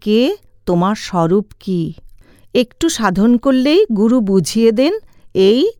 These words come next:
এই। তখন সে নিজেই বুঝতে পারবে কোনটা সৎ, কোনটা অসৎ।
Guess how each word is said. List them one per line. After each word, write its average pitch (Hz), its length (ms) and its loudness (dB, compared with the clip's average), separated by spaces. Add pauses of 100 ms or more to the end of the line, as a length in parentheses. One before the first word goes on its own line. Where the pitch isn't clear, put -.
এই। 170 420 0 (880)
তখন 233 480 0
সে 269 220 -2
নিজেই 220 500 4
বুঝতে 302 380 -2
পারবে 196 460 0 (300)
কোনটা 202 420 0
সৎ, 254 460 -2
কোনটা 196 460 0
অসৎ। 156 400 -4